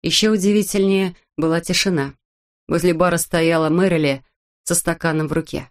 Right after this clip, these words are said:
Арчер сидел за столиком. Никакой выпивки, только бумажный кораблик,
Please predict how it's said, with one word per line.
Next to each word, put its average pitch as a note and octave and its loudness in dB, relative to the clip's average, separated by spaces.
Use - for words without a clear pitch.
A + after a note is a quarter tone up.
Арчер F3+ -2
сидел F#3 0
за E3+ -2
столиком. C3 -4
Никакой G3+ 0
выпивки, - -6
только F3+ -2
бумажный E3+ 0
кораблик, C#3 -4